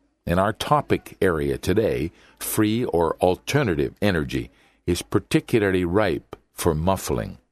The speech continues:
Still, and notwithstanding the deafening silence that serves as the wet blanket,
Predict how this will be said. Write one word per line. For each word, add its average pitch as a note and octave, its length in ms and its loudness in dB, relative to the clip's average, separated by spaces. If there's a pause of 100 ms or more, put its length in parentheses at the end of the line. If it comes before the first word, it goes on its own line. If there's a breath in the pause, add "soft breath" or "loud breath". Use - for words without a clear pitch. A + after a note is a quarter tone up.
(840 loud breath)
Still, A2+ 480 0
and F2 220 0
notwithstanding G2 960 0
the D#2+ 100 2
deafening D#2 760 0
silence D#2+ 720 -2
that - 200 -2
serves E2+ 720 0
as D2+ 340 -2
the D#2 160 0
wet D#2 400 -2
blanket, F2 560 -2